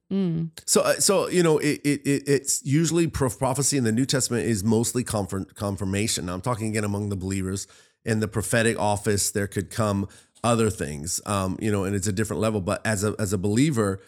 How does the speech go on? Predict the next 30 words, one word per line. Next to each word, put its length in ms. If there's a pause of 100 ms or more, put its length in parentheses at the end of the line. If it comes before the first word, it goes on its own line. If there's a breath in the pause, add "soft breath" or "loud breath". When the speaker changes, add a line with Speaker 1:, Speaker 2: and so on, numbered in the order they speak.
(220 soft breath)
Speaker 2:
it's 120
confirmation. 600
So 100
if 60
it 100
doesn't 380
bear 200
witness 380
with 160
us, 420
usually 440
prophecy 520
is 140
something 460
that 120
God's 280
spoken 460
to 120
us. 300
Speaker 1:
That's 300
true. 260
Speaker 2:
Um, 280
and 140
again, 360
you 100
mentioned 340
the 80
word 240
of 140
God. 460